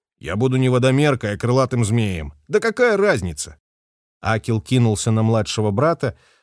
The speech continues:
но Динаочи легко уклонился от его слабого удара. «Что это за разговоры о войне?» В голосе отца послышался сильный гнев. «Това ни с кем не воюет. С тех пор, как жрецы объединили нас, мы живем в мире уже триста лет.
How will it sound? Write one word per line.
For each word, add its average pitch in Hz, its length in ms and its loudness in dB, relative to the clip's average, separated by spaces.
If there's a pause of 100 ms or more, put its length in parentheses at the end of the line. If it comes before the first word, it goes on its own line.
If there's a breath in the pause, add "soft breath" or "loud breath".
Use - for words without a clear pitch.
(140 soft breath)
но 87 80 -8
Динаочи 165 480 0
легко 170 380 0
уклонился 151 640 0
от 120 120 -6
его 117 160 -4
слабого 98 480 -4
удара. 76 500 -10 (800)
«Что - 260 -2
это 165 220 2
за 143 140 2
разговоры 143 640 4
о 95 40 0
войне?» 101 480 -2 (440)
В 76 80 -18
голосе 98 420 -2
отца 120 260 -4
послышался 95 640 -6
сильный 87 400 -6
гнев. 76 460 -10 (220)
«Това 156 340 2
ни 156 100 2
с - 120 -2
кем 156 220 2
не 151 100 2
воюет. 127 500 2 (160)
С - 100 -12
тех 120 220 -2
пор, 147 160 2
как 120 160 -2
жрецы 131 400 -2
объединили 135 540 2
нас, 85 280 -4
мы 90 120 -8
живем 147 340 2
в 143 80 -2
мире 190 220 2
уже 160 200 2
триста 160 360 -4
лет. - 340 -8